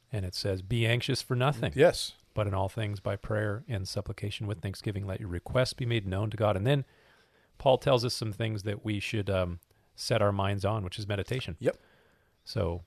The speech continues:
Speaker 1: he says those things that are true and noble and just and pure and lovely and of good report.
Speaker 2: Think on those
Speaker 1: Those things
Speaker 2: things.
Speaker 1: that are virtuous. Meditate on these things.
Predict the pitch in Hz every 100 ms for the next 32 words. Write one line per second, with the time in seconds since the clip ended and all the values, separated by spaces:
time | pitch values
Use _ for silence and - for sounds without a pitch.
0 | _ - 110 - 101 90 - - 95 -
1 | 95 92 87 - - 131 131 135 139 120
2 | 87 87 113 123 123 123 131 123 85 82
3 | 104 107 117 - - 92 82 - - 113
4 | 113 110 110 101 82 87 98 107 107 113
5 | 110 95 85 85 101 101 98 - 107 104
6 | - - 123 120 113 113 110 110 95 113
7 | 104 87 82 85 104 - 120 117 - _
8 | 104 113 165 - 92 90 90 104 123 110
9 | 90